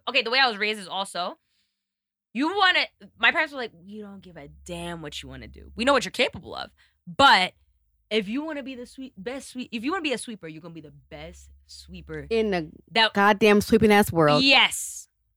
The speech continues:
Speaker 1: Facts on
Speaker 2: I
Speaker 1: facts
Speaker 2: love
Speaker 1: on
Speaker 2: that.
Speaker 1: facts. And that is it.
Speaker 2: I
Speaker 1: Just
Speaker 2: love that. Put
Speaker 1: approach
Speaker 2: your all.
Speaker 1: Yes, put your all and say
Speaker 2: And don't be
Speaker 1: anything. Approach
Speaker 2: scared. Like, the
Speaker 1: Do
Speaker 2: worst
Speaker 1: not be
Speaker 2: thing is
Speaker 1: scared.
Speaker 2: no. The worst
Speaker 1: Fear,
Speaker 2: thing is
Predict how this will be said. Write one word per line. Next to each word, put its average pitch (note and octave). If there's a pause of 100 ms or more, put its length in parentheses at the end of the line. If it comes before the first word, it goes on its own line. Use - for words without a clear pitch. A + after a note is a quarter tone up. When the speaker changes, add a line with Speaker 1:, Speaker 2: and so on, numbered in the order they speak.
(540)
Speaker 1:
Facts A#3
on G#3+
Speaker 2:
I A#3
Speaker 1:
facts G3
Speaker 2:
love G3
Speaker 1:
on G3+
Speaker 2:
that. D3+
Speaker 1:
facts. G3
And G#3
that A3+
is A3
it. G3 (160)
Speaker 2:
I A#3
Speaker 1:
Just A3+
Speaker 2:
love G3
that. -
Put D4+
Speaker 1:
approach C4+
Speaker 2:
your D#4+
all. G#3
Speaker 1:
Yes, F#4
put C#4+
your D#4+
all B3+
and C4
say C4+
Speaker 2:
And C#4
don't C#4
be F4+
Speaker 1:
anything. F4+
Approach -
Speaker 2:
scared. B3
Like, A3 (180)
the A#3
Speaker 1:
Do A3
Speaker 2:
worst B3
Speaker 1:
not E4+
be E4
Speaker 2:
thing D#4+
is D#4+
Speaker 1:
scared. B3+
Speaker 2:
no. G3+
The F#3+
worst A#3
Speaker 1:
Fear, F4
Speaker 2:
thing A4
is -